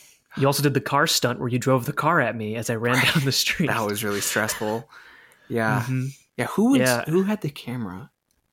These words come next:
Speaker 1: I think, I think either Evan or Taylor held the camera. Or
Speaker 2: Yeah.
Speaker 1: maybe Will.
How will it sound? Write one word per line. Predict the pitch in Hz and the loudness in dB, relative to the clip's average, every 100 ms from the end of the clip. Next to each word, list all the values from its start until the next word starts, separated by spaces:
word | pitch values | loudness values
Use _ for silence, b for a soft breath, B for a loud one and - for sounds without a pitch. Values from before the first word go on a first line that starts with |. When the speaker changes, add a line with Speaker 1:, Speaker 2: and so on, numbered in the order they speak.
| _ _ _ _ _ _ _ _ _ _ | _ _ _ _ _ _ _ _ _ _
Speaker 1:
I | 127 | -2
think, | 123 - 135 156 214 214 - - _ _ _ _ _ _ _ _ | -2 -2 -2 0 -2 -8 -14 -18 _ _ _ _ _ _ _ _
I | 120 | -10
think | - 262 302 - _ _ _ _ _ _ | -4 -4 -4 -14 _ _ _ _ _ _
either | 180 160 147 - | 0 2 2 2
Evan | 139 202 254 | 0 2 2
or | 151 | 2
Taylor | - - 175 208 143 | -2 0 2 4 2
held | 127 131 120 | 2 -2 -2
the | 123 | -4
camera. | - 165 185 110 - - _ _ _ _ - 127 | 0 0 0 -2 -4 -12 _ _ _ _ -12 -2
Or | 156 | 2
Speaker 2:
Yeah. | 175 220 | 4 6
Speaker 1:
maybe | - | 6
Will. | 175 180 113 76 | 6 6 4 -2